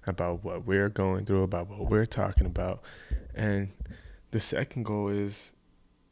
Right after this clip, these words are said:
to chase my dream and make that little kid who wanted to be on the talk show and work at a station happy. That's really what I want to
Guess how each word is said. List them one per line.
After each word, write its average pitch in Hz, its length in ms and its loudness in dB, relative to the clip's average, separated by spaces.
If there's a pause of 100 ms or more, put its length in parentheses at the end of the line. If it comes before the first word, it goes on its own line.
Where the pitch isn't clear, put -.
(880)
to - 80 -10
chase 151 260 4
my 151 100 4
dream 170 320 0 (920)
and 110 100 -2
make 117 160 2
that 107 160 6
little 110 180 6
kid 101 300 4
who 95 320 6
wanted 92 280 8
to 92 60 4
be 95 220 4
on 90 80 6
the 87 60 0
talk 92 260 -6
show 92 220 2
and 87 120 2
work 90 200 2
at 92 80 4
a 90 40 2
station 92 380 -2
happy. 92 280 0 (1500)
That's - 300 4
really 87 260 -2
what 90 300 2
I 92 60 0
want 92 380 8
to - 120 0